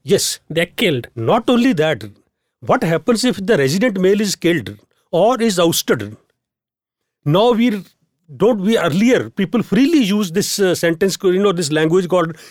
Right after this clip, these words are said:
Speaker 1: infanticide, that the new male actually goes and kills the infants of the females because they are sired by the previous male.
Speaker 2: Right.
Speaker 1: Okay.
Speaker 2: Right.
Speaker 1: Now we have, see, this is too anthropomorphic, thinking that, you know,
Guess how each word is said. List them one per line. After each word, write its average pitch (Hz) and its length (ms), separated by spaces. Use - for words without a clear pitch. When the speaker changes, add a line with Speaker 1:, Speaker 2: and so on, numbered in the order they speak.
Speaker 1:
infanticide, 156 760
that 196 180
the 208 80
new 185 260
male 143 440
actually 285 320
goes 202 240
and 247 180
kills 226 240
the 233 80
infants 202 380
of 202 160
the 175 80
females 175 460
because 208 300
they 208 100
are 226 60
sired 202 300
by 220 120
the 202 120
previous 220 400
male. 151 260
Speaker 2:
Right. 123 440
Speaker 1:
Okay. 131 320
Speaker 2:
Right. 117 160
Speaker 1:
Now 160 200
we 226 100
have, 175 340
see, - 100
this 160 180
is 196 120
too 240 180
anthropomorphic, 185 920
thinking 185 340
that, 175 200
you 180 100
know, 185 200